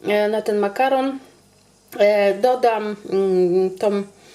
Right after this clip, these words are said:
ten makaron z tej zupki, e, dodam ten majonez, trzy łyżki, e, pewnie u mnie będzie więcej,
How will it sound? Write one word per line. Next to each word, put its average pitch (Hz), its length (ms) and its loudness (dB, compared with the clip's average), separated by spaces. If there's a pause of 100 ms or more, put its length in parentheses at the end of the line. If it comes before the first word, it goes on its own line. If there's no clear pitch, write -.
(160)
ten 208 160 0
makaron 196 360 0
z 190 60 -6
tej 185 140 -2
zupki, 247 760 -4 (320)
e, 196 300 2
dodam 214 360 0
ten 185 280 0
majonez, 208 560 0
trzy - 180 -2
łyżki, 233 520 -2 (520)
e, 214 100 -10
pewnie 240 300 2
u 220 40 -2
mnie 208 160 0
będzie 175 260 2
więcej, 254 460 2